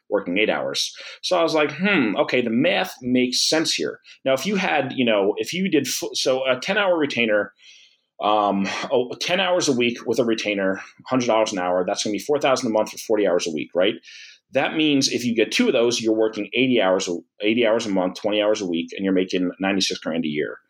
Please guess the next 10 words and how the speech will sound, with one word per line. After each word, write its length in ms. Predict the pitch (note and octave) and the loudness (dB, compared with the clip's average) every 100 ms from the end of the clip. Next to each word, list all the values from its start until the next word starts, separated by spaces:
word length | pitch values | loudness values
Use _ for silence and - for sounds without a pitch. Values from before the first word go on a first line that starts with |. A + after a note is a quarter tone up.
| _ | _
So 200 | - A#2+ | -2 0
basically, 440 | C3 F#3 D3+ B2+ | 2 -2 0 -2
you 240 | A#2 A2 D3+ | -2 -2 -4
could 200 | D3+ G2+ | -2 -4
work 380 | F#2+ G2+ G2+ - _ _ | 0 0 -2 -6 _ _
half-time 800 | - B2+ C3 - F#2+ F2 E2 E2+ _ - | -6 -2 -2 -4 -6 -4 -4 -8 _ -10
instead 380 | F#2+ - G2+ | -6 0 2
of, 240 | F2 E2+ - | 4 2 -2
or 160 | F2 E2 - | -6 -6 -2
part-time 500 | B2 - F2+ E2+ F2 | -2 0 -4 -4 -6